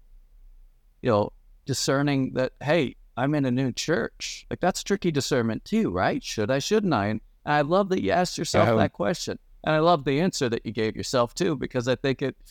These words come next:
Speaker 1: I'm glad you did that, because coaches, um, often have a lot of experience, or hopefully have a lot of experience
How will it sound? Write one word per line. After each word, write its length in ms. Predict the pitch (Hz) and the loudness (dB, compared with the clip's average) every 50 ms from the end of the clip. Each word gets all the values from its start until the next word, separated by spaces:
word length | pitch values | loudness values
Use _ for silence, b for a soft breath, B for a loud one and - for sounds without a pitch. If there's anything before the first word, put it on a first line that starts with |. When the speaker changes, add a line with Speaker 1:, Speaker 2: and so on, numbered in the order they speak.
| b b - - | b b -6 -2
Speaker 1:
I'm 100 | 123 131 | -2 0
glad 320 | 120 139 151 185 202 185 185 | 2 4 4 4 4 2 0
you 80 | 139 | -2
did 260 | 113 110 120 113 101 - | -2 0 -2 -2 -2 0
that, 260 | 104 101 101 104 - _ | 0 0 0 0 -2 _
because 440 | - 120 - - 143 139 123 - - - - - _ - - | -10 -8 -6 -4 -4 -4 -4 -6 -12 -18 -20 -20 _ -20 -6
coaches, 680 | - - 160 190 196 - - 131 120 110 110 - - - - | 0 2 2 2 2 0 0 -2 -2 -2 -4 -8 -8 -8 -4
um, 380 | - 117 117 120 113 113 113 - - - - - - - - - - - - _ _ _ _ _ _ _ - - | -2 -2 -2 0 -2 -4 -4 -6 -12 -20 -20 -20 -20 -20 -20 -20 -20 -20 -20 _ _ _ _ _ _ _ 0 2
often 340 | 135 147 151 - - 139 | 2 2 2 2 0 0
have 200 | 120 120 110 107 | 2 2 2 4
a 40 | 110 | 4
lot 240 | 104 101 104 107 107 | 4 4 6 4 4
of 100 | 101 104 | 2 0
experience, 680 | 107 - - - - - 107 98 98 98 98 98 104 - | -2 -4 -4 -8 -6 -2 0 2 4 4 4 2 2 2
or 80 | 107 | 2
hopefully 360 | 110 160 170 - - 120 104 | 2 2 2 0 0 0 0
have 140 | 92 101 98 101 | 2 2 2 2
a 40 | |
lot 180 | 92 90 87 90 | 2 2 2 0
of 60 | - - | 0 -4
experience 680 | - - - - - 92 82 85 87 87 92 - - | -10 -10 -10 -8 -6 -4 -2 0 -2 -2 -4 -6 -10